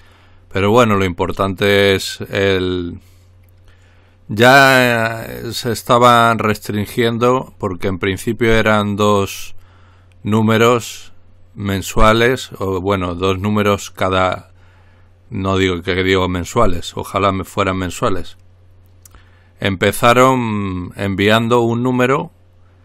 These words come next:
por cada versión de Ubuntu que salía, Ubuntu User, estoy hablando, van por diez números solamente. Empezaron, no sé si con la once punto diez, creo que,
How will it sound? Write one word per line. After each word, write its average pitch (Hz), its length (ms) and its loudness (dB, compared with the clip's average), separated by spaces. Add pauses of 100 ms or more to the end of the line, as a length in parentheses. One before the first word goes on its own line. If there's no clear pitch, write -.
(400)
por 95 240 4
cada 110 320 4
versión 101 540 0
de 113 100 2
Ubuntu 113 400 0
que 113 140 -4
salía, 127 500 0 (680)
Ubuntu 107 520 0
User, 123 380 -2 (420)
estoy 101 360 -6
hablando, 107 480 -2 (1200)
van 107 320 2
por 98 180 0
diez 101 220 0
números 104 420 -2
solamente. 107 640 -4 (1500)
Empezaron, 101 720 -2
no 95 100 -6
sé 101 180 -8
si - 200 -10
con 95 300 -6
la 85 420 -6
once 98 720 -4 (920)
punto 90 640 -4
diez, 120 480 0
creo 92 380 -4
que, 87 220 -8